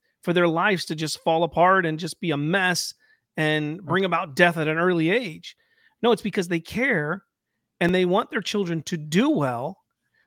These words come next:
Speaker 1: But more importantly than doing well in this life, they want their children to understand that there is morals out there,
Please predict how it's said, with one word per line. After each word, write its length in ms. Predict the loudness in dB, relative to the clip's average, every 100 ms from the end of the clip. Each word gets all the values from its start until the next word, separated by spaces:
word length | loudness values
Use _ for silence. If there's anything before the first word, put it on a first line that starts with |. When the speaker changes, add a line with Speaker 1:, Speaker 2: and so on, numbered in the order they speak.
| _
Speaker 1:
But 100 | 2
more 220 | 6 6
importantly 520 | 6 6 4 6 2 2
than 220 | 0 2
doing 320 | 2 2 2
well 260 | 2 2 2
in 120 | 0
this 180 | -2 -2
life, 380 | -2 0 0
they 120 | 0 0
want 220 | 0 -4
their 100 | -8
children 420 | -4 -4 -4 -4
to 160 | -4 -8 -4
understand 880 | -2 -2 -4 -6 -8 -6 -8 -8 _ _ _ _ -6
that 100 | 0
there 160 | 4 4
is 120 | 4
morals 600 | 2 2 4 4 4 0
out 220 | -4 -6
there, 360 | -6 -6 -8